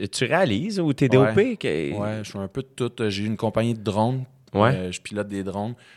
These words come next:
Speaker 2: Je fais de la réalisation, euh, de la caméra aussi.
Speaker 1: Est-ce que quand t'as commencé à tourner, tout de suite, t'étais comme, « Hey, ça, ça m'intéresse
Speaker 2: Ouais,
Speaker 1: aussi, là ? »
Speaker 2: ouais, c'est ça.
Speaker 1: Ok.
Speaker 2: Moi, mettons, à lancer compte, euh, ou, euh, peu importe le tournage,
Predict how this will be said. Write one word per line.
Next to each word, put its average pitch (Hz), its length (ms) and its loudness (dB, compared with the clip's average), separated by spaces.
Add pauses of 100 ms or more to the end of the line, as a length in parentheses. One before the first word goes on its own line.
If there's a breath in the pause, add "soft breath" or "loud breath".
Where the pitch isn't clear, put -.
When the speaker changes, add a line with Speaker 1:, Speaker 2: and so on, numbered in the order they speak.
Speaker 2:
Je - 80 -20
fais 95 80 -6
de 95 60 -2
la 95 80 2
réalisation, 98 800 0 (460 soft breath)
euh, 90 120 -4
de 90 60 -4
la 90 80 0
caméra 95 400 -2
aussi. 98 460 -4
Speaker 1:
Est-ce 113 160 6
que 175 80 6
quand 147 200 2
t'as 123 140 2
commencé 104 360 2
à 120 80 2
tourner, 110 300 -2
tout - 120 -10
de - 60 -4
suite, 120 260 2
t'étais 90 240 0
comme, « 87 340 0
Hey, 117 160 0
ça, - 200 -4
ça 101 140 -2
m'intéresse 87 420 -2
Speaker 2:
Ouais, 101 80 0 (100)
Speaker 1:
aussi, 117 160 0
là ? » 139 180 -4
Speaker 2:
ouais, 95 220 -2
c'est 90 140 -8
ça. 104 420 2
Speaker 1:
Ok. 92 140 4 (260)
Speaker 2:
Moi, 113 220 -2
mettons, 110 320 -2
à 98 160 0
lancer 101 300 0
compte, 117 300 0 (640 soft breath)
euh, 90 460 0
ou, 90 280 -4
euh, 85 200 -4
peu 95 160 -4
importe 95 340 -2
le 98 100 -2
tournage, 104 720 -2